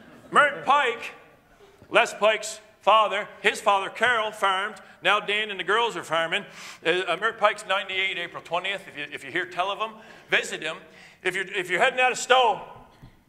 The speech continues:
down, uh, you go past, uh, the car wash. I call it Dollywood. It's a weird place. And, uh, <laughs>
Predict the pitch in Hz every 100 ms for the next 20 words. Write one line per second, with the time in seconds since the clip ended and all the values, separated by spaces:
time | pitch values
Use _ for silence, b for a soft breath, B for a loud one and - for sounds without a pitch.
0 | - - _ - B B B - 190 220
1 | 190 185 185 185 214 220 214 - 180 165
2 | 104 - - _ _ - 139 - 208 196
3 | 175 147 185 180 180 160 147 - 156 165
4 | 147 123 - - - - _ _ _ -
5 | 147 175 180 156 - - - 147 131 -
6 | - - B B - 143 151 151 135